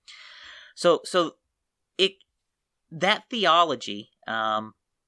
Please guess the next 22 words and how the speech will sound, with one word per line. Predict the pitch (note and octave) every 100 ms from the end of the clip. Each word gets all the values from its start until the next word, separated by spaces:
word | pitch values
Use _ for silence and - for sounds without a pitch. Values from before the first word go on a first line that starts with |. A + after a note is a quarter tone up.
| _ _ _ _ - _
was | C#3 C#3+
picked | - F#3+ -
up | D#3 -
by | B2+
all | - E3 F#3
these | E3 C#3
groups, | E3+ D#3+
and | C#3+
some | C3 G3 A3
of | A3+
them | D#3+
take | - D3 C#3+
it | -
to | D3
this | C3+ C#3+
extreme | - - - C#3+ C3 B2
that | A2+
there's | C3
gonna | - C3
be | A#2+ B2+
a | A#2
race | A2 C3 D#3 E3+